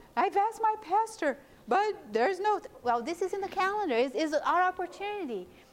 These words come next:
to have, the sermon is ready. If you go to the Women's Ministry website, download the sermon with PowerPoints and everything you can preach, if you choose to do so. If you want somebody else to preach, you can bring somebody. But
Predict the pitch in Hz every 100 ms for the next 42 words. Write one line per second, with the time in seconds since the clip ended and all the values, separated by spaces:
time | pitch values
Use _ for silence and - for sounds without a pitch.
0 | _ 349 339 330 339 - - - 247 -
1 | - 330 359 359 349 277 277 277 330 359
2 | - - 247 269 247 294 302 302 302 311
3 | 302 269 294 302 302 294 277 285 - 392
4 | 427 - - 214 277 285 302 339 339 349
5 | 349 339 320 302 - 349 349 349 359 330
6 | 302 302 302 269 254 247 226 180 139 -
7 | - - - - 185 208 190 - 202 -
8 | 180 170 - 143 - - - 233 285 277
9 | 285 285 269 269 277 277 269 269 254 226
10 | 233 208 202 202 180 170 147 - - -
11 | - 208 220 -